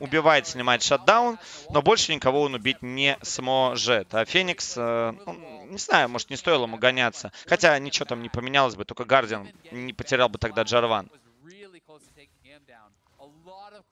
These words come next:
Четыре восемь, четыре дракона у команды Эхо Фокс. И напоминаю, что лейт-гейм я оставлял за ними, потому что,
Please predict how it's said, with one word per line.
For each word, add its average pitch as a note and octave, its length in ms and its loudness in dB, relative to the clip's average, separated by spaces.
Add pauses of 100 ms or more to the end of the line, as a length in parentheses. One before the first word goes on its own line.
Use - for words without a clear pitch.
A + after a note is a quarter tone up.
(1700)
Четыре B3 360 4
восемь, A3+ 420 2
четыре G#3+ 560 2
дракона B2+ 440 2
у A2+ 40 -8
команды C3 380 4
Эхо C3+ 240 2
Фокс. - 600 0
И A#2+ 280 -2
напоминаю, B2 360 -2
что B2+ 160 -4
лейт-гейм B2+ 480 2
я A2+ 120 2
оставлял A#2 400 0
за C3+ 400 2
ними, A#2 400 -6
потому A#2+ 260 -8
что, A#2 300 -2